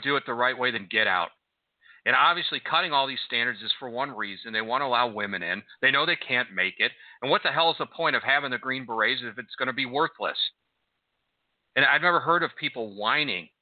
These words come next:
like this. "Oh, P T was too hard." I've never heard of that. Maybe say to your buddy, "Yeah, I didn't really like that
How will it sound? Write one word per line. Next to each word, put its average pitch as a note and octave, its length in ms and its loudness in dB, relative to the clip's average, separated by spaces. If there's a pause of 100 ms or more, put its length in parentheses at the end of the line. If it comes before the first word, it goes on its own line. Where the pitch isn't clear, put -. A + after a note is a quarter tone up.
(200)
like G#2+ 260 2
this. E2+ 160 -8 (140)
"Oh, D3 240 4 (100)
P C3 140 -4 (100)
T B2 100 -8
was G#2 120 -10 (160)
too G2+ 160 -12
hard." F2 320 -2
I've E3 80 -6
never F3 160 -6 (120)
heard - 140 -4
of - 100 -4
that. - 260 0 (720)
Maybe D3+ 160 4
say D#3 160 4
to C3+ 40 6
your G#2+ 160 4
buddy, A2 220 2
"Yeah, G2 140 2
I F#2+ 60 2
didn't G2 180 -4
really G2 160 -6
like F#2+ 260 -2
that F2+ 140 -2